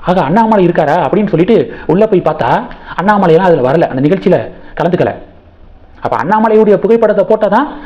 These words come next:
நிறைய வியூவர்ஸ் பார்ப்பாங்க, தம்ப்நெயில கிளிக் பண்ணுவாங்க அப்படின்னு எல்லாருக்கும் தெரிஞ்சிருக்கு போல. வானதி மேடம், நயினார் நாகேந்திரன் அவர்கள், தமிழிசை சவுந்தரராஜன் அவர்கள், இது மாதிரி பாஜகவுடைய மூத்த தலைவர்கள் அங்க அதுல கலந்துக்கிட்டாங்க. கூட்டம் ரொம்ப புவரா இருந்திருக்குங்க. ரொம்ப பல இட-,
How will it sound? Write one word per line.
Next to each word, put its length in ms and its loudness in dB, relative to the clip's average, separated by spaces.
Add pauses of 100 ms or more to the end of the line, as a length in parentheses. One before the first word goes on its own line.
(120)
நிறைய 200 4
வியூவர்ஸ் 400 2
பார்ப்பாங்க, 460 0
தம்ப்நெயில 360 2
கிளிக் 240 -2
பண்ணுவாங்க 440 2
அப்படின்னு 340 2 (200)
எல்லாருக்கும் 400 0
தெரிஞ்சிருக்கு 320 0
போல. 220 0 (800)
வானதி 300 2
மேடம், 460 2 (300)
நயினார் 380 2
நாகேந்திரன் 400 0
அவர்கள், 420 2
தமிழிசை 500 2
சவுந்தரராஜன் 440 2
அவர்கள், 520 2 (180)
இது 160 2
மாதிரி 200 0
பாஜகவுடைய 560 2
மூத்த 200 2
தலைவர்கள் 380 2
அங்க 220 0
அதுல 340 0 (180)
கலந்துக்கிட்டாங்க. 600 0 (300)
கூட்டம் 320 0
ரொம்ப 380 2
புவரா 300 4
இருந்திருக்குங்க. 380 0 (600)
ரொம்ப 320 2
பல 300 2
இட-, 280 0